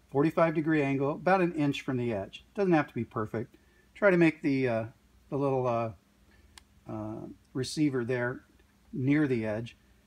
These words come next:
And you just peel that off, stick it on, again, any corner.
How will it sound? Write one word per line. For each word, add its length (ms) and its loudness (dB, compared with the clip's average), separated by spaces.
And 200 2
you 60 6
just 280 -4
peel 240 4
that 100 4
off, 220 6
stick 320 -2
it 80 4
on, 380 2
again, 440 -2
any 220 0
corner. 420 0